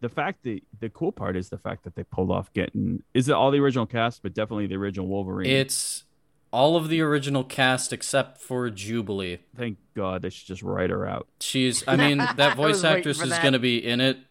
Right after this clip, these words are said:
Speaker 2: Um, I don't know what your problem with Jubilee is. She's been a
Speaker 1: She's a
Speaker 2: delight.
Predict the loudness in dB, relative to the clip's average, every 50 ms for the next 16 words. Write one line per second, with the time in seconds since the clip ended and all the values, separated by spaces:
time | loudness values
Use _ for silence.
0 | _ _ _ _ 2 4 4 4 4 2 -2 -4 -4 0 2 4 4 4 4 4
1 | 2 4 4 2 2 0 -4 0 4 4 4 4 4 0 -2 -4 -4 -4 -4 -4
2 | -2 -2 -2 -2 0 0 0 0 0 -2 -4 -6 -8 -6 -6 -6 -6 -4 -4 -2
3 | -2 0 0 0 2 4 4 4 4 4 2 0 -2